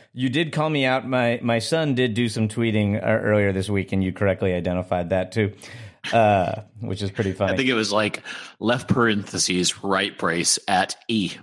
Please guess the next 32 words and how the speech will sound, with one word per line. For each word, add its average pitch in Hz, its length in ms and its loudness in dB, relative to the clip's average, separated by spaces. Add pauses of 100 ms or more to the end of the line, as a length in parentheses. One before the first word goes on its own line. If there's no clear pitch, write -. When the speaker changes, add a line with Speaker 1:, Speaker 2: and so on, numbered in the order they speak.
Speaker 1:
Exactly. 117 580 0
Speaker 2:
<laughs> 104 80 2
I - 20 4
was - 180 -2
like, 170 200 -2
"What - 380 -2
the - 140 0 (120)
heck - 280 -2
is - 140 -6
going 165 300 -2
on 165 280 0
Speaker 1:
Yeah. 170 180 0
Speaker 2:
here?" - 100 -10 (500)
Speaker 1:
It 123 60 0
was 127 120 0
either 139 460 4
my 123 160 2
three-year-old 127 460 2
or 120 160 2
the 117 100 0
president 113 300 0
of - 60 2
the 113 100 0
United 113 120 -2
States, - 320 -6
one 107 160 -2
of 110 60 0
those 107 160 -2
two, 160 220 -8
probably. 95 260 -8 (400)
Speaker 2:
<laughs> 170 400 -8
Speaker 1:
Uh, 104 560 0